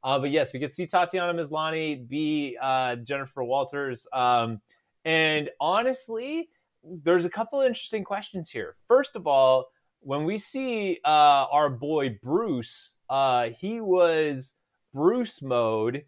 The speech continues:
during s-, the end credits of Shang-Chi.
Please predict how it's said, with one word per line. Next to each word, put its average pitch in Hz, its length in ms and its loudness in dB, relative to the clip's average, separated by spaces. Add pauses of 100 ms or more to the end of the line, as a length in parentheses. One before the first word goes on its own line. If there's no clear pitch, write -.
(580)
during 151 720 -2
s-, - 400 -20
the 143 540 -2
end 151 240 -4
credits 143 340 -6
of 113 100 -12
Shang-Chi. 127 1080 -8